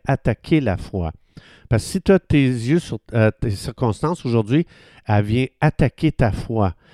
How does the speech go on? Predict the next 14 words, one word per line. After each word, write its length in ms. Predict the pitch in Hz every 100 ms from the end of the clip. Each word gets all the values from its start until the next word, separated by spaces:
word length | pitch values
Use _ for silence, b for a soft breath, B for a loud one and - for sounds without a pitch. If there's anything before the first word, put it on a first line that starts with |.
| b b
Donc, 180 | 120
c'est 120 | - 117
important 320 | 117 107 170
de 80 | 127
mettre 200 | 117 -
tes 100 | 104
yeux 180 | 110
sur 180 | 139 123
une 120 | 107
promesse 500 | - 110 107 156 - -
pour 240 | 131 139 131
nourrir 640 | 117 123 131 139 165 214 -
ta 140 | 101
foi. 360 | - 107 90